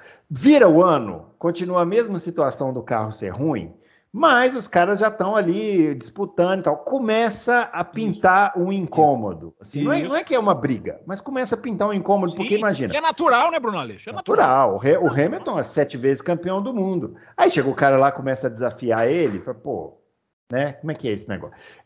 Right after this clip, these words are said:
Speaker 1: E também acho interessante acompanhar o que pode começar a acontecer na McLaren.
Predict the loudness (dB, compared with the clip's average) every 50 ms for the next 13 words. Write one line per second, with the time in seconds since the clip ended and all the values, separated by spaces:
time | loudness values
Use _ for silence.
0 | _ _ 2 4 4 6 6 4 2 0 -4 -12 -18 _ _ _ _ _ _ _
1 | _ _ _ _ _ _ _ _ 2 2 2 2 4 2 0 0 0 -2 -6 -12
2 | -16 _ _ _ _ _ _ _ _ _ -2 -2 -2 -2 -2 -8 -10 -6 -2 -2
3 | -2 -2 -2 -2 -4 -4 -4 -6 -8 -6 -6 -8 -4 -2 0 0 2 2 2 0
4 | 0 -2 -8 -8 -2 2 4 4 4 4 0 -2 -2 -2 0 0 -2 -2 0 2
5 | 2 2 2 0 0 -2 -4 -4 -4 -4 0 2 2 2 2 0 -2 -2 -2 -2
6 | -4 -4 -2 2 2 2 2 0 -2 -6 -12